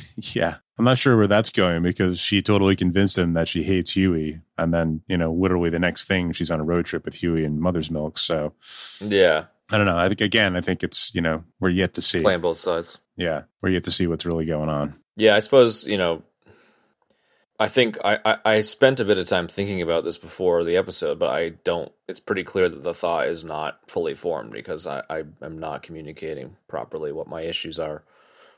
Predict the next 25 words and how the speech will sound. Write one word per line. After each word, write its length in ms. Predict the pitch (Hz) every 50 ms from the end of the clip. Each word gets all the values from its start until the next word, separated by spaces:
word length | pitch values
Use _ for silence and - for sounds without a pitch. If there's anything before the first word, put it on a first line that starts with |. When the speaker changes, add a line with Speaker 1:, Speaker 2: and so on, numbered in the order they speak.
| _ -
Speaker 2:
with 180 | 98 90 87 82
this. 540 | 87 85 85 - - - - - - - _ _ _ _
I 100 | - 98
think 300 | - - 135 143 139 - - - -
really 480 | 92 101 98 107 113 113 101 98 92
my, 240 | 87 87 85 85 85
my 240 | 82 - 82 85 82
biggest 420 | 78 82 85 98 98 87 92 87
frustration 540 | - - 87 - - 104 98 95 90 85 82
is 520 | 82 82 85 82 78 - - - - - -
the 120 | - - 87
Stormfront 720 | 85 - - 90 85 90 92 87 - 90 82 80 80 - -
interaction 800 | - 98 90 85 87 80 82 82 82 85 - - - 80 76 78
with, 320 | 80 80 78 76 - - _ _ _ _ _ _ _ _ _ _ _ _ _ _ _ -
with 440 | 92 87 85 85 82 - - - _ _ _ _ -
Starlight, 640 | - - - 82 82 92 90 73 64 50 50 50 -
you 140 | - 80 80
know, 180 | 82 82 87
like, 360 | 87 85 76 69 65 - - _ _ _ _
Starlight 720 | - - - - - 107 104 107 104 104 101 101 98 92 95
is 720 | 95 90 87 85 82 82 80 78 78 - - - - - _ _ _ _ -
the 180 | 107 90 92
new 200 | 90 95 98 104
kid 480 | 98 - - 95 92 95 92 90 90 92 _ _ _ _ _ _ _ _ _ _ _ -
who 580 | 92 90 90 90 87 85 85 85 82 82 82